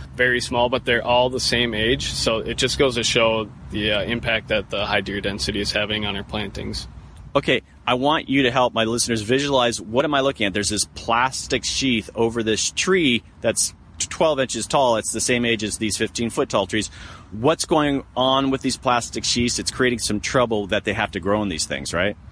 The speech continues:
Speaker 1: Right. So we just started, uh, installing, uh, tree guards. They're roughly four feet tall. And so what they do is protect the tree from getting browsed on. That's their main purpose.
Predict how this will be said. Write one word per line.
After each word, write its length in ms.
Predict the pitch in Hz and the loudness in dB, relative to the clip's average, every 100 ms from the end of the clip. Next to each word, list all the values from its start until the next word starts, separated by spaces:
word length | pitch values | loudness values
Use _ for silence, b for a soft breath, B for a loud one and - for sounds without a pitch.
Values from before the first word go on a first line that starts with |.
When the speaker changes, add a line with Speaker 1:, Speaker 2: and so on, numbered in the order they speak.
| B - | B -6
Speaker 1:
Right. 360 | 123 127 117 98 | 0 2 0 0
So 260 | - 131 | 0 2
we 140 | 127 135 | 2 0
just 260 | 147 165 | 0 0
started, 400 | - 160 147 139 | 2 2 2 0
uh, 120 | 117 113 | -2 -6
installing, 760 | 117 120 - 120 117 113 107 | -4 -2 2 2 2 -2 -4
uh, 220 | 110 107 | -4 -2
tree 320 | - - 151 156 | 0 2 2 4
guards. 560 | 160 165 185 180 - - | 4 4 0 -2 -6 -6
They're 240 | 117 117 113 | -4 -4 -2
roughly 640 | 117 113 120 120 110 113 | -4 -2 -2 0 0 -2
four 300 | 113 - 127 | -4 -2 -2
feet 240 | - 127 | -2 -4
tall. 340 | - 127 135 151 - | 0 2 2 0 -4
And 340 | 117 113 110 B B B | 0 0 -4 B B B
so 300 | - 135 123 | -2 0 0
what 260 | 117 131 135 | 0 0 2
they 160 | 143 | 2
do 160 | 139 147 | 2 2
is 80 | 131 | 0
protect 380 | 139 131 131 | -4 -2 -2
the 80 | - | -2
tree 280 | - 131 123 | -2 -2 -2
from 220 | - 120 | -2 -4
getting 240 | 117 113 110 | -2 -4 -4
browsed 400 | 110 107 110 107 | -2 0 0 -4
on. 200 | 104 113 | -6 -6
That's 280 | 117 - | -6 -6
their 180 | - 113 | -4 -4
main 340 | 107 107 110 107 | 0 0 -2 -4
purpose. 520 | 110 107 104 101 | -8 -6 -6 -6